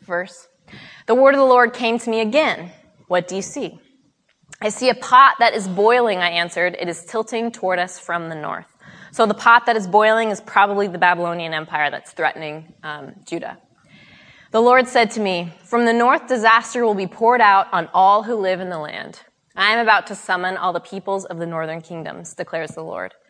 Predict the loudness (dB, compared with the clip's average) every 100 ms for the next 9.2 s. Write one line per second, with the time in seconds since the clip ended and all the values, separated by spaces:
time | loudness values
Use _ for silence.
0 | _ _ _ _ -2 0 0 0 0 -2
1 | 0 2 2 0 -4 0 0 2 0 -4
2 | -4 -4 -4 -8 -12 -16 -6 -6 -4 -8
3 | -6 -10 -8 -10 -8 -6 -6 -8 -12 -12
4 | -10 -10 -12 -16 -18 -20 _ _ _ _
5 | _ _ _ -6 0 0 2 2 2 2
6 | 0 -2 2 2 4 0 -4 -4 -2 -2
7 | 0 0 0 -4 -8 -8 -6 -8 -8 0
8 | 2 2 -2 -8 -10 -10 -14 -18 -14 -10
9 | -10